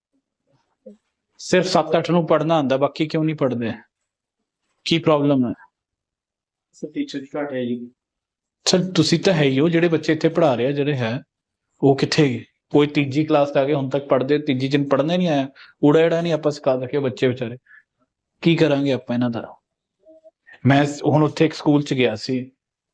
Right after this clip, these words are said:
Speaker 1: ਆ ਨਾਲ ਸੀਗੇ, ਅਹ, ਅਹ, ਤੁਹਾਡੇ ਲੋਕਲ ਮੀਡੀਆ ਦੇ ਸਾਥੀ, ਸੀਨੀਅਰ ਸੈਕੰਡਰੀ ਸਕੂਲ ਚ ਗਿਆ, ਉੱਥੇ ਜਿਹੜੇ ਬਸ ਚਾਰ ਨੰਬਰ ਸਕੂਲ ਦੇ ਬੱਚੇ ਆ, ਉਹਨਾਂ ਨੂੰ ਪੜ੍ਹਨਾ ਨਹੀਂ ਆਉਂਦਾ।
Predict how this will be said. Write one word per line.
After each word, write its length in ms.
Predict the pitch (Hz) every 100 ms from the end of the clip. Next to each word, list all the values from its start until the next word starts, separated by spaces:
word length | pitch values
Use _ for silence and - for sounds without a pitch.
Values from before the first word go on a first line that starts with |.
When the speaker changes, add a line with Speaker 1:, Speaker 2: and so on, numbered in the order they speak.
| _ 139
Speaker 1:
ਆ 320 | 131 135 139 143
ਨਾਲ 300 | 131 131 131
ਸੀਗੇ, 440 | 127 110 123 127
ਅਹ, 720 | 117 120 123 123 117 101 117
ਅਹ, 40 | 117
ਤੁਹਾਡੇ 380 | - 120 123
ਲੋਕਲ 360 | 131 127 127 143
ਮੀਡੀਆ 280 | 131 127 135
ਦੇ 80 | 139
ਸਾਥੀ, 480 | 139 127 135 139 139 _ 120 _ -
ਸੀਨੀਅਰ 320 | - 139 147
ਸੈਕੰਡਰੀ 340 | 151 143 135
ਸਕੂਲ 280 | 139 147 135
ਚ 100 | 127
ਗਿਆ, 320 | 123 135 131 - _ _ _ _ - _ _
ਉੱਥੇ 260 | 151 127 151
ਜਿਹੜੇ 240 | 143 151
ਬਸ 200 | 151 147
ਚਾਰ 240 | - 131 131
ਨੰਬਰ 260 | 135 131
ਸਕੂਲ 280 | 135 139 135
ਦੇ 100 | 139
ਬੱਚੇ 260 | 131 - 147
ਆ, 20 |
ਉਹਨਾਂ 120 | 156
ਨੂੰ 100 | 156
ਪੜ੍ਹਨਾ 300 | 147 131 143
ਨਹੀਂ 140 | 139
ਆਉਂਦਾ। 240 | 117 107